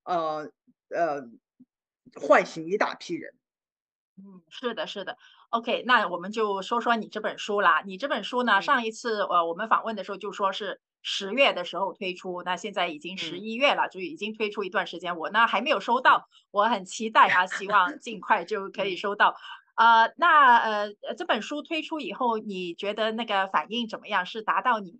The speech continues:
Speaker 2: 预期所想的吗？还是超越了你的预期？
Speaker 1: 对，我，我现在，我们还，还，还在观察当时的那个 pre-order，就是预先，呃，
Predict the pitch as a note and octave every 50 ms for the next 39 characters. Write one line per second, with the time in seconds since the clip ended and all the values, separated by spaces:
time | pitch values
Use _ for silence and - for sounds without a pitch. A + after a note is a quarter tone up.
0 | _ _ - C4 A3+ G#3+ - - - - A3 G#3 G3+ - E3 F#3 G#3+ - G#3+ -
1 | - - E3+ F3 A3+ A#3 A#3+ G#3+ F#3+ F3+ - G#3 - - - G#3+ G#3+ A3 A3+ G3+
2 | F3+ F3 E3+ E3+ _ _ E3+ F3 F#3 F3 E3 - - - F3+ E3 F3 _ _ _
3 | _ _ _ _ _ _ _ _ _ _ _ _ _ _ _ _ A#3+ A#3 A3 G#3
4 | G3 G3 G#3+ G3 - D4+ B3+ A3 G#3+ G3+ - G3+ G3 F#3+ G3 F3 - - - -
5 | - - - _ G#3 F#3+ F#3+ G3+ - - F#3+ G3 A3 B3 G3+ G#3+ A3+ A3 G#3+ G#3+
6 | - D#3+ E3+ F3 - C4+ C#4+ D4 D4 - G#3+ G#3 A3 G#3+ G3+ G3 - - - _
7 | - - C#4 B3+ B3+ A#3+ - A#3+ A#3+ A#3 G3 C#3+ C3 D3 - F#3 E3+ E3+ E3+ D#3
8 | - _ _ _ _ - C4 B3 G3+ F#3 - C4 B3 A3+ A3+ A#3 A#3+ B3 A#3 _
9 | _ _ _ - F3+ F3+ E3 E3 D#3+